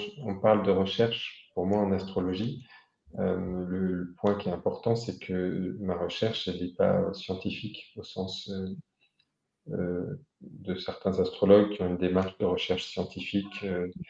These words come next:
par rapport à, par la statistique notamment, hein, c'est essentiellement par rapport à ça qu'on fait de la recherche en astrologie. Mais ma recherche, c'est plutôt une recherche de praticien qui, de manière empirique, observe ce qui se passe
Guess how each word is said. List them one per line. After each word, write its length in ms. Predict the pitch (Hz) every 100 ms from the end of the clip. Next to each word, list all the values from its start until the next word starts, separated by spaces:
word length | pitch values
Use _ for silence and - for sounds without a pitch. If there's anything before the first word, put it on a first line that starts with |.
| - _ _ -
par 100 | 87
rapport 420 | 85 - 95 87
à, 380 | 92 92 92 92 -
par 160 | 90
la 100 | 92
statistique 720 | - 92 - 95 - 117 - 95
notamment, 440 | 87 90 101 107
hein, 80 | 107
c'est 180 | - 107
essentiellement 580 | - 92 - 92 95
par 180 | 95 90
rapport 280 | 87 - 90
à 60 | 90
ça 140 | - -
qu'on 340 | 92 90 92 90
fait 100 | -
de 40 | 90
la 100 | 90
recherche 420 | 87 - 101 101
en 80 | 92
astrologie. 640 | 92 - 92 95 117 143 - _ _ _ _ _ _ _ _ -
Mais 140 | 101
ma 140 | 101
recherche, 400 | 98 98 - -
c'est 160 | - 101
plutôt 240 | 104 95 113
une 100 | 101
recherche 340 | 98 104 98
de 80 | 95
praticien 600 | - 92 104 - 127 139 147 - _ _ _
qui, 160 | - 98
de 80 | 92
manière 320 | 98 101 101
empirique, 540 | 98 95 101 110 110 -
observe 580 | - - - 120 107 90 -
ce 120 | -
qui 100 | -
se 100 | -
passe 500 | 120 139 - -